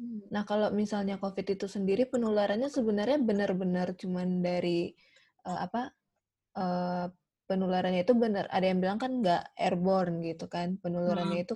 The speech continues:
Speaker 1: kalau misalnya, eh, batuk atau bersin gitu. Nah, sebenarnya tuh, eh, penularan covid itu gimana sih, Kak?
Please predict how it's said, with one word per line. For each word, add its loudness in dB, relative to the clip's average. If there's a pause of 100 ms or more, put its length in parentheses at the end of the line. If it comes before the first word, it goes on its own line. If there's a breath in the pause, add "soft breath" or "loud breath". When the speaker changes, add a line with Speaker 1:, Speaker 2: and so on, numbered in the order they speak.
Speaker 1:
kalau -2
misalnya, -4 (560 soft breath)
eh, -4
batuk 0
atau -2
bersin -4
gitu. -10
Nah, -4
sebenarnya 2
tuh, 0
eh, -4
penularan 0
covid -2
itu 2
gimana 0
sih, -14
Kak? -14